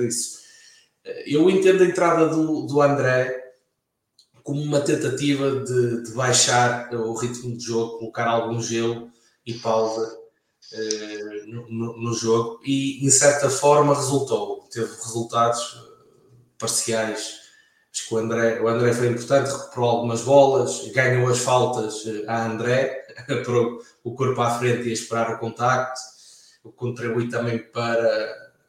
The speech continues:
para um acumular na frustração dos adversários. Mas, mas, ao mesmo tempo, eu acho que, mais uma vez, faltou mexer na frente. Eu já, também já fiz esta crítica aqui, aqui ao Álvaro,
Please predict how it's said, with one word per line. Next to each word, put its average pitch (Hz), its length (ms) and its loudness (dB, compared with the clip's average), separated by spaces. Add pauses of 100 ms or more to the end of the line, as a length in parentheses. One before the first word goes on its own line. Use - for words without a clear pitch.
(160)
para 120 140 -2
um 120 160 2
acumular 120 420 0
na 110 100 -4
frustração 110 600 -4
dos 107 100 -4
adversários. 113 840 -2 (680)
Mas, 131 360 -2
mas, 139 200 2
ao 147 80 4
mesmo 139 300 0
tempo, 143 320 2
eu 147 80 6
acho - 260 2
que, 131 60 -10
mais 139 360 2
uma 131 120 -2
vez, 131 580 0
faltou 135 320 0
mexer 135 340 0
na 131 120 -2
frente. 120 720 -4 (600)
Eu 113 220 -8
já, 110 300 -2 (200)
também 110 220 -6
já 110 160 -2
fiz 110 180 -8
esta 107 260 -4
crítica 110 440 -8
aqui, 107 560 -8
aqui 110 240 -6
ao 104 180 -2
Álvaro, 107 420 -2